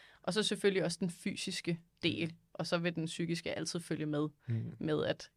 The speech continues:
Speaker 1: jeg føler mere overskud, mere,
Speaker 2: Ja,
Speaker 1: øh,
Speaker 2: præcis.
Speaker 1: vågen. <laughs>
Speaker 2: Så hvad skal, altså, hvis vi bare lige tager tyve fireogtyve.
Speaker 1: Mm.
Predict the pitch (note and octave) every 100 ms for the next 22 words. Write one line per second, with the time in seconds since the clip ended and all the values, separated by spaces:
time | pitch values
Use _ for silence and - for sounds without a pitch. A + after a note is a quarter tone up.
0 | - E3 - E3 D#3 D#3 D#3+ D3 D#3 D#3
1 | - D#3+ D#3 D#3+ D#3 D#3 D#3 D3+ D3 -
2 | - B2 - - _ - E3 D#3 D#3 -
3 | _ _ - - A3 - _ _ _ _
4 | - - B2+ D3+ - - C#3+ D#3 D3+ -
5 | - D#3 D3 D#3+ D#3+ E3+ E3 E3 C#3 D#3+
6 | D#3+ D#3+ D3 C#3+ D3 C#3 D3 - - G3+
7 | G#3+ C#4+